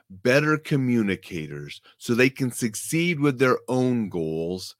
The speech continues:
and live life to the fullest with what I help call the warrior's edge by living with honor, integrity, truthfulness, and the elements that create a strong warrior to create in people's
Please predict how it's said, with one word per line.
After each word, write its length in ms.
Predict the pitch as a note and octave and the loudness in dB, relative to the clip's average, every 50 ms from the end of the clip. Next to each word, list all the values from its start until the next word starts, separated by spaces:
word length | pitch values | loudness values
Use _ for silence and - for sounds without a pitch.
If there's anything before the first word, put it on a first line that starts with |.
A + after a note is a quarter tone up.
| _ _ _ | _ _ _
and 340 | A#2 A#2 A2+ A2 G#2+ G#2 G2 | -2 0 0 0 -2 -2 -4
live 500 | G2+ G#2+ A#2+ C#3 E3 F3+ F#3+ E3 C#3 A#2 | -4 -2 2 2 2 2 2 -2 -6 -6
life 460 | A2+ A#2+ A#2+ B2+ C3+ C#3+ C#3+ C#3+ _ | -2 0 2 2 2 0 -2 -4 _
to 140 | - A#2 G2+ | -6 -6 -2
the 160 | F2 F2 D#2+ | -2 -4 -4
fullest 800 | - - _ - - A#2+ B2+ B2 F#2+ D#2+ D#2 F2 F#2 - _ - _ | -6 -14 _ 0 2 2 2 2 0 -2 -4 -4 -8 -14 _ -16 _
with 160 | - G#2 F#2+ | -10 -6 -2
what 200 | G#2+ G#2 F#2+ - - | -2 -2 -2 -4 -6
I 220 | - A2+ B2 C3 | -4 -4 -2 -2
help 400 | C3 A2+ A2+ B2 A#2+ A#2 A#2 _ _ _ | -4 -6 -6 -6 -6 -6 -6 _ _ _
call 380 | - A2 A2 A2 A2 A2 A2 | -8 -4 -2 0 0 0 -2
the 240 | G2+ F#2+ F#2+ F2 E2 _ _ | -2 -4 -6 -6 -6 _ _
warrior's 720 | - F#2+ G2 G#2 A2 A#2 A#2+ A#2+ A#2 A2+ G#2+ G2+ F#2+ G#2 G#2 - | -12 -8 -4 0 2 2 2 2 2 0 -2 -4 -6 -8 -12 -10
edge 540 | - G#2 G2+ F#2+ E2+ D2+ C#2 C#2 - - - _ _ _ | -8 -6 -4 -4 -6 -6 -10 -16 -18 -18 -18 _ _ _
by 120 | - G2+ G#2 | -6 -4 -4
living 380 | G2+ G2+ A#2+ C3 A#2+ B2+ A#2+ | 0 2 2 2 2 2 0
with 180 | G#2+ G2 F#2 - _ | 0 -2 -4 -6 _
honor, 520 | - A2 A2 A2 A2 G#2+ G2 E2+ D#2+ D2+ - | -4 -2 0 0 0 0 0 -2 -4 -6 -8
integrity, 920 | - G2+ F#2+ F2 - - - A#2 A2+ A2 G2+ G2 F#2 D#2+ E2 D2+ D2 D2 _ _ - | -8 -8 -8 -8 -10 -4 -2 0 0 0 0 -2 -2 -2 -4 -8 -10 -12 _ _ -14
truthfulness, 1000 | - - C3+ C3 B2 - - - G2+ F#2 F2 D#2 C#2+ - - - - - _ _ _ _ _ _ | 0 2 2 2 2 -2 -8 -6 -4 -4 -4 -6 -8 -12 -18 -20 -20 -20 _ _ _ _ _ _
and 200 | - G2+ G#2+ G#2+ | -4 -2 0 0
the 120 | G2+ F#2+ - - | 0 0 -2 -2
elements 560 | - A2+ A#2+ B2 A#2+ A2+ G#2+ G2+ G2 F#2 - - | 0 2 4 4 4 4 2 0 -2 -4 -6 -8
that 140 | G#2 G2 - | -10 -10 -10
create 540 | - - - G#2 G#2 G#2+ A2+ A#2+ A2+ - - | -12 -10 -4 0 2 4 4 2 2 -2 -6
a 80 | F#2+ | -10
strong 640 | F#2 - - _ - A2 A2 G#2+ G#2+ G#2 G#2 G2 F#2 | -10 -10 -10 _ 0 2 2 2 2 0 -2 -4 -2
warrior 540 | F#2 G2 G2+ G#2+ A2+ A#2+ B2 C3 C#3 C#3+ C#3 _ _ _ _ | -2 0 0 0 0 0 -2 -4 -6 -8 -10 _ _ _ _
to 100 | - F#2 | -10 -10
create 480 | F2 - - - G2 G#2 G#2+ A2 G#2 G2+ | -10 -10 -8 -4 -2 0 0 0 -2 -4
in 120 | G2+ G2 | -8 -10
people's 600 | F#2+ - G#2 G2+ G2 G2+ G2 F#2+ F#2+ F2+ - - | -8 -8 -8 -8 -8 -6 -6 -6 -6 -6 -8 -14